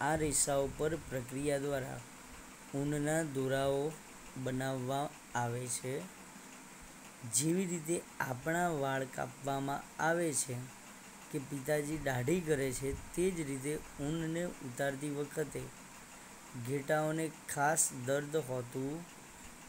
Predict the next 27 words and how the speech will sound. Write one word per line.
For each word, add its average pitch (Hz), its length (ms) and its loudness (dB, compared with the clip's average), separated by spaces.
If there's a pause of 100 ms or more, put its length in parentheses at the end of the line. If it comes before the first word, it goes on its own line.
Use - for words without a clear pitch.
(160)
નથી, 127 440 2
કોઈ 156 140 2
એટલું 151 300 0
બધું 156 260 0
દર્દ 143 320 -2
થતું 139 500 -4
હોતું 139 540 -2
નથી. 127 340 0 (1160)
તો 151 60 4
શું 160 240 6
તમે 156 240 4
જાણો 135 300 2
છો 165 100 0
કે 175 140 0
આવું 143 360 0
શા 135 280 8
માટે 139 360 2
છે? 135 180 -2 (3500)
તો 151 60 4
આપણી 143 220 2
ચામડીનું 151 680 0
જે 151 100 0
બહારનું 147 520 2
સ્તર 147 280 2
કહેવાય, 139 240 4
ઉપરનું 143 460 0
સ્તર, 123 280 -2